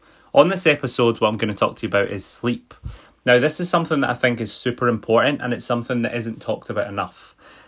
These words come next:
Now, I try and mention it quite frequently on these podcast episodes because I think it is super crucial to not just the, the way you feel, your mood, your energy, but your overall health.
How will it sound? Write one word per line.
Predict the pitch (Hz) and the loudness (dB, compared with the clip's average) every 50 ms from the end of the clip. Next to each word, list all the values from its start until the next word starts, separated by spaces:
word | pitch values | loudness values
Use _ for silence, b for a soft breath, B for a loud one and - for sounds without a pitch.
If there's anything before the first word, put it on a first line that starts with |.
| B - | B 4
Now, | 123 123 | 6 6
I | 151 | 6
try | 175 - 175 160 | 6 4 4 4
and | 156 143 | 4 4
mention | 135 135 135 - 123 131 | 2 0 0 0 0 0
it | 131 - - - _ - | 0 0 -2 -8 _ -12
quite | - - 135 127 110 | -2 0 0 0 0
frequently | - - - 123 127 - - 131 123 123 143 165 180 180 180 - _ - | -2 -8 -8 -8 -8 -6 -4 -4 -2 0 0 0 0 -2 -6 -10 _ -2
on | 120 120 120 | 0 0 0
these | 120 120 117 - | 0 -2 -4 0
podcast | - 123 120 123 - - 123 117 - - 123 | 2 2 2 2 2 0 0 0 0 0 0
episodes | 120 110 - 131 - 156 160 165 170 | 0 0 -2 -6 -4 -4 -4 -4 -4
because | - 139 127 - 123 - - | -4 -4 -4 -4 -4 -4 -4
I | 110 | -4
think | - 131 131 131 - | -2 -4 -4 -4 -4
it | 107 113 | -4 -4
is | 117 113 110 | -4 -4 -4
super | - - - 131 127 - 147 131 | -6 -4 -2 -2 -2 -2 -4 -4
crucial | - - 135 127 - - 151 151 165 180 b b b b b b b b b b | -2 -2 -2 -2 0 0 0 0 0 -2 b b b b b b b b b b
to | - - | -2 0
not | 127 117 135 156 151 | 2 4 4 4 4
just | 143 151 135 - - - | 2 0 -2 -2 -4 -2
the, | 139 127 123 120 117 117 113 - - - | 2 4 4 6 4 4 0 -4 -10 -6
the | - 131 | -2 2
way | 120 131 131 | 2 4 4
you | 120 113 113 | 2 0 -2
feel, | - - 135 131 131 127 127 | -2 0 0 2 4 4 2
your | 113 110 107 | 2 2 0
mood, | 107 110 123 131 123 - | 2 0 0 0 0 -2
your | 110 104 | 0 2
energy, | - 120 131 135 139 131 113 113 101 101 | 2 2 2 2 2 0 -2 -4 -4 -2
but | 95 - - 98 | -2 -2 -2 -2
your | 117 113 - | -2 -4 -4
overall | - 135 139 156 170 160 151 135 | -4 -4 0 2 4 4 2 2
health. | 98 107 131 190 170 - - - - _ | 2 2 2 2 2 0 -4 -12 -20 _